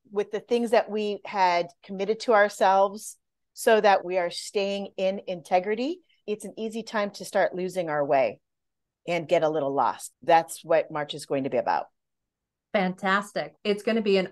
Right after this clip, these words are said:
Speaker 2: awesome twenty twenty-three. We're gonna have a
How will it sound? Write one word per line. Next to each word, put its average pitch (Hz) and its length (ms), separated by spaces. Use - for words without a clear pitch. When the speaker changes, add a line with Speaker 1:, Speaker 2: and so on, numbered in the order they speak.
Speaker 2:
awesome 254 580
twenty 220 360
twenty-three. 202 600
We're 220 120
gonna 196 140
have 185 280
a 170 320